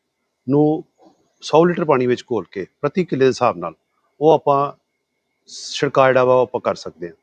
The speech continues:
ਜੇਕਰ ਜ਼ਰੂਰਤ ਪਵੇ ਤਾਂ ਹਫ਼ਤੇ ਬਾਅਦ, ਹਫ਼ਤੇ, ਹਫ਼ਤੇ ਬਾਅਦ ਦੋ ਸਪਰੇਅ ਜਿਹੜੇ ਛਿੜਕਾਅ ਜਿਹੜੇ ਹੋਰ ਆਪਾਂ ਕੀਤੇ ਜਾ ਸਕਦੇ ਆ। ਸੋ ਇਸ, ਇਹ ਜਿਹੜੀ ਖੁ-, ਜਿਹੜੀ ਖੁਰਾਕੀ ਤੱਤ ਦੀ ਪੂਰਤੀ ਲਈ ਜੇ ਤੁਸੀਂ ਦੇਖੋਗੇ ਕਿ ਯਕਦਮ ਜਿਹੜਾ ਉਹਦੀ ਜਿਹੜੀ ਗਰੋਥ ਵਧੇਗੀ ਤੇ ਸਾਡੀ ਜਿਹੜੀ ਤੰਦਰੁਸਤ ਪਨੀਰੀ ਜਿਹੜੀ ਆ ਉਹ ਆਪਾਂ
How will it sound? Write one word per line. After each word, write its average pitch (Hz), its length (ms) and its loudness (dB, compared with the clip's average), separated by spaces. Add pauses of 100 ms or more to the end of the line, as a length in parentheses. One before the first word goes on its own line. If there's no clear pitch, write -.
(300)
ਜੇਕਰ 143 280 0
ਜ਼ਰੂਰਤ 151 300 -4
ਪਵੇ 147 240 0
ਤਾਂ 147 140 -2
ਹਫ਼ਤੇ 127 340 -4 (680)
ਬਾਅਦ, 120 200 2 (120)
ਹਫ਼ਤੇ, 131 180 -6
ਹਫ਼ਤੇ 120 160 -8
ਬਾਅਦ 107 240 -4
ਦੋ 107 180 -6
ਸਪਰੇਅ 107 300 -12
ਜਿਹੜੇ 113 220 -6
ਛਿੜਕਾਅ 104 340 -2
ਜਿਹੜੇ 95 160 -2
ਹੋਰ 98 220 -8
ਆਪਾਂ 113 300 -6 (340)
ਕੀਤੇ 113 200 0
ਜਾ 95 140 -2
ਸਕਦੇ - 340 -18
ਆ। - 40 -20 (340)
ਸੋ - 220 -2
ਇਸ, 151 240 2
ਇਹ 160 320 0
ਜਿਹੜੀ 175 180 0
ਖੁ-, 165 160 -12 (120)
ਜਿਹੜੀ 147 300 -2
ਖੁਰਾਕੀ 135 320 -4
ਤੱਤ 131 160 0
ਦੀ 135 80 -4
ਪੂਰਤੀ 120 360 -6
ਲਈ 123 200 0
ਜੇ 113 140 -4
ਤੁਸੀਂ 117 160 -4
ਦੇਖੋਗੇ 127 360 -4
ਕਿ - 120 -8
ਯਕਦਮ 127 400 -2
ਜਿਹੜਾ 127 160 0
ਉਹਦੀ 123 180 -4
ਜਿਹੜੀ 113 160 -6
ਗਰੋਥ 104 320 -10
ਵਧੇਗੀ 95 300 -10
ਤੇ - 420 -10
ਸਾਡੀ 127 180 -2
ਜਿਹੜੀ 135 140 -6
ਤੰਦਰੁਸਤ 120 400 -4
ਪਨੀਰੀ 110 260 -6
ਜਿਹੜੀ 107 180 -6
ਆ 110 60 -2
ਉਹ 107 120 -6
ਆਪਾਂ 127 260 -10